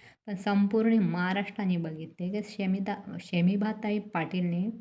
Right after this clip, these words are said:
संपूर्ण महाराष्ट्राला दाखवून दिलेलं आहे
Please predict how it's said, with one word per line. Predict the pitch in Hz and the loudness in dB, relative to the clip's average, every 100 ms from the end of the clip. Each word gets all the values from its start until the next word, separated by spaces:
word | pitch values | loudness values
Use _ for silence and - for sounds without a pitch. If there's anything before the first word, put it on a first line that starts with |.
| - - _ _ _ _ _ | -14 -20 _ _ _ _ _
संपूर्ण | 214 208 208 233 233 226 | 0 2 2 2 4 4
महाराष्ट्राला | 220 180 175 190 202 - 208 190 185 | 4 4 4 2 0 -2 -2 0 0
दाखवून | 175 151 - 156 156 | -2 -4 -6 -8 -6
दिलेलं | 160 165 160 | -8 -6 -6
आहे | 147 131 - | -8 -10 -8